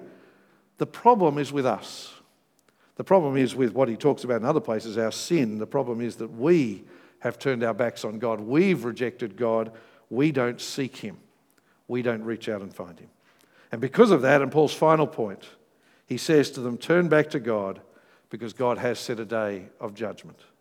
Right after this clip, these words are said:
Look from verse thirty. It says, "Therefore, having overlooked the times of ignorance, God now commands all people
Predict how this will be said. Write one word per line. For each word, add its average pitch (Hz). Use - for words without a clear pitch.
Look 127
from 127
verse 120
thirty. 92
It -
says, 127
"Therefore, 156
having 135
overlooked 147
the -
times 151
of 127
ignorance, 143
God 139
now 135
commands 131
all 165
people 131